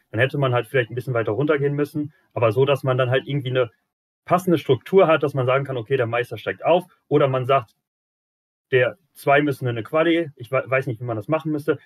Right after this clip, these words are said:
aber dass es halt irgendwie fair ist von einer Liga zur anderen, weil zum Beispiel, es gibt ja Ligen, da sind, ähm, äh, zwei Leute, die in der Quali müssen, zum Beispiel in der vierten, manche nur eine, in der fünften ist das teilweise noch komplizierter, da sind ja noch viel mehr Möglichkeiten, da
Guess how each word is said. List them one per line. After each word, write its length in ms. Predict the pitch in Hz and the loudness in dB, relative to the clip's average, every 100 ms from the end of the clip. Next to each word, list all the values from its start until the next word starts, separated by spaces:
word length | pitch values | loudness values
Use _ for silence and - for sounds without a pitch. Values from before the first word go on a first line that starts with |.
| - | -4
aber 120 | 123 | 0
dass 140 | 135 | 0
es 80 | 139 | -2
halt 140 | 139 139 | -6 -4
irgendwie 220 | 139 127 | -8 -8
fair 260 | - 147 | 0 2
ist 140 | 117 113 | 2 -2
von 120 | 117 | -4
einer 200 | 113 127 | -2 -4
Liga 240 | 127 127 | -2 -4
zur 100 | 120 | -2
anderen, 240 | 127 143 110 | -2 -2 -2
weil 160 | 104 | -6
zum 100 | - | -4
Beispiel, 340 | 120 110 123 117 _ _ _ _ _ _ _ | -8 -4 -6 -8 _ _ _ _ _ _ _
es 80 | _ | _
gibt 160 | 143 143 | 0 2
ja 80 | |
Ligen, 320 | 127 139 151 151 | 2 2 0 4
da 180 | 120 | 4
sind, 320 | 110 123 113 113 | 4 0 -4 -4
ähm, 380 | 110 104 101 _ _ _ _ _ _ | -4 -4 -10 _ _ _ _ _ _
äh, 180 | 110 107 | -4 -4
zwei 360 | - 143 139 | -2 4 6
Leute, 420 | 151 147 139 139 - | 6 4 2 -4 -8
die 140 | 123 | -8
in 60 | 131 | -4
der 100 | 123 | -2
Quali 260 | - 131 | 0 0
müssen, 300 | 135 131 127 | 0 -6 -8
zum 100 | 117 | -8
Beispiel 220 | 117 110 113 | -8 -6 -6
in 60 | |
der 60 | 104 | 0
vierten, 440 | 147 139 131 139 _ _ | 0 0 -4 -6 _ _
manche 260 | 117 120 110 | -4 -2 -2
nur 140 | 107 | 2
eine, 380 | 143 156 147 143 _ | 2 4 0 -2 _
in 80 | 117 | -6
der 80 | |
fünften 380 | 113 160 160 135 | -2 -2 -4 -6
ist 100 | 135 | -6
das 80 | 127 | -4
teilweise 380 | - 127 117 120 | 0 2 2 2
noch 200 | 147 - | 0 -2
komplizierter, 840 | - 156 156 147 165 156 160 160 - _ _ | -4 -2 -2 -2 0 2 2 0 -2 _ _
da 100 | 113 | -2
sind 180 | 123 | 0
ja 60 | 123 | 0
noch 180 | 123 127 | 0 -2
viel 140 | 147 | -2
mehr 140 | 139 131 | -2 0
Möglichkeiten, 680 | 143 143 123 139 131 120 | -2 -4 -4 0 0 0
da 300 | 117 113 107 | 0 0 0